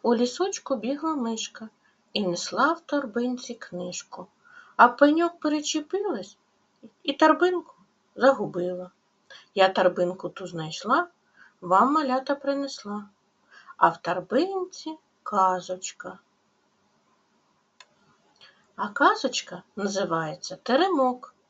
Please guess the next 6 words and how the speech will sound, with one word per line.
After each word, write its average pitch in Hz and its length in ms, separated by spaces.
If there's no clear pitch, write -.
Ця 277 160
казочка 285 640
трішечки 349 580
інакша, 247 580
тож 175 200
послухайте 330 880